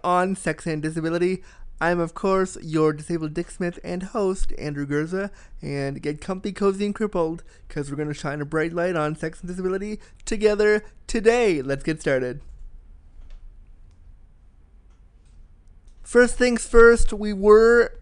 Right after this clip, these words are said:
doing the episodes every Tuesday, but then I decided, I asked some people on the Twitter sphere when they listen, and they were like, "We listen mostly on Fridays or the weekends," so I thought I would do episodes on, I'm probably gonna release them every Saturday now,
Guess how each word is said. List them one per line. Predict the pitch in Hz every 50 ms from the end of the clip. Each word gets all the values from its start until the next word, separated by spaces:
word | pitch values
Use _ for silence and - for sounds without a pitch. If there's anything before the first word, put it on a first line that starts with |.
| - 175
doing | 165 196 196 202 196 196 190 185
the | 175 180 156
episodes | 131 160 160 175 165 - 170 156 156 151
every | 156 147 143 139
Tuesday, | 131 135 - - 208 208 208 185 190 - 196 190 190 185 185 180 -
but | - 156 160 - 180 185
then | 202 202
I | 220 214 196
decided, | 180 185 180 - 185 175 165 170 170 170 165 165 165
I | 156
asked | 160 156 156 165 165 -
some | - 170
people | 170 180 170 170 160
on | 151 143 147 151 170 - - - - - - -
the | - 147
Twitter | 139 - - 185 180 180 180
sphere | 175 - - 196 185 185 180 175
when | 170 156 151 156
they | 156 147
listen, | 143 147 160 175 - - 185 175
and | 170 160
they | 151
were | 143 139 135
like, | 135 127 127 131 139 - - - - - - - - -
"We | - 190 226 233
listen | 214 202 - - 196
mostly | 190 185 190 190 - 208 214
on | 214 214 208
Fridays | - 226 214 214 226 233 233 233
or | 254
the | 233 247
weekends," | 262 311 285 277 262 226 185 160 156 143 143
so | - 156
I | 156
thought | 147 - - 175 175 180
I | 180 180
would | 180 185 170 160
do | 165 165 160 160 160 160 160 165 165 - - - - - - - - - - - - _ - - - - -
episodes | 170 175 175 185 175 - 190 175 180 180 175 -
on, | - - 226 285 294 277 269 262 254 240 - - - - -
I'm | 214 226 226 196
probably | - - - 226 240 240 320 277
gonna | 269 254 254
release | 240 226 208 202 196 190 -
them | - - 180
every | 180 170 165 170 165
Saturday | - - 165 139 139 156 180 190 196 196
now, | 202 208 208 214 214 214 220 220 220 220